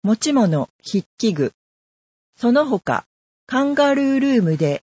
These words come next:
一歳以上の未就学児をお預かりします。定員あり。希望する人は、九月六日、火曜日までに保健センターへ。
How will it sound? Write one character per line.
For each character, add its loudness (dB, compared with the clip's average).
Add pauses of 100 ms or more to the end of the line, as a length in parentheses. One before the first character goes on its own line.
(160)
一 -6
歳 0
以 0
上 0
の -2
未 0
就 -2
学 -2
児 -2
を -2
お 2
預 0
か 0
り 2
し -8
ま 0
す。 -14 (340)
定 2
員 4
あ 0
り。 -6 (1000)
希 -2
望 2
す -4
る 0
人 0
は、 0 (380)
九 -4
月 0
六 2
日、 0 (480)
火 -2
曜 0
日 0
ま 0
で 0
に -2 (160)
保 -6
健 -2
セ -2
ン 0
タ -2
ー -2
へ。 -4